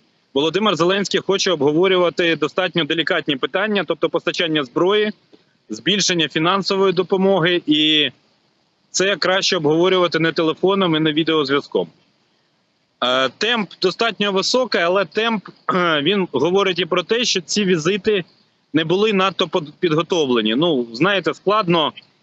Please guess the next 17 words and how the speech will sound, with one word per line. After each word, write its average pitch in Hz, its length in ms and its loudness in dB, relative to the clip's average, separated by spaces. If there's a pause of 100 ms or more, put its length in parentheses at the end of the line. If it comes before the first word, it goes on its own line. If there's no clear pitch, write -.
(220)
добитися 170 480 -2
балансу 170 600 -2
від 147 180 -4
всіх - 420 -4
чотирьох 165 520 -2
посольств, 190 600 -2 (680)
е, 131 220 0
хоча, 165 400 0 (340)
<clears throat> 151 60 -2 (320)
представля-, 185 520 -2 (140)
при 160 120 -2
тому, 185 260 0
що 160 180 -2
представляють 170 800 -2 (460)
різні 156 480 0
дипломати, 143 600 0
але, 139 380 0